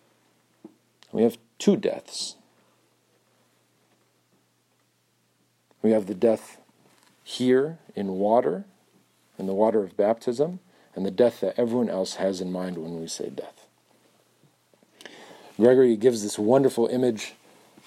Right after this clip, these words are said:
of why it is that the devil is still fighting against us. He says, "Christ went," and if you can imagine that the devil is a very long snake, and he cut his head off.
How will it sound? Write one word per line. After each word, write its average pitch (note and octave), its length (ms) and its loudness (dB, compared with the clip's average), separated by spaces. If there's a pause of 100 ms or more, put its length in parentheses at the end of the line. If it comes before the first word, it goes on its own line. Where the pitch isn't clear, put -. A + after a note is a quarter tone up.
(120)
of A2 180 0
why B2+ 240 6
it C3 80 4
is C3 200 2
that A2+ 140 -2
the A2 80 -2
devil A#2+ 400 4
is - 100 -8
still B2+ 440 4
fighting B2 480 4
against G#2 460 -2
us. - 400 -10
He A2 120 -4
says, G#2+ 380 0 (800)
"Christ G#3 380 6
went," D3+ 480 -2 (1160)
and G#2 120 -6
if G2+ 140 -8
you G#2+ 60 -4
can G#2 120 -4
imagine A2 380 0
that G2+ 160 -6
the G2 80 -12
devil G#2+ 340 0
is F#2+ 120 -8
a G2 60 -10
very G#2+ 260 2
long G#2 280 -2
snake, C3+ 520 -2 (400)
and F2 120 -10
he F2+ 80 -12
cut B2 220 -2
his A2+ 140 -4
head G2+ 160 -4
off. - 340 -12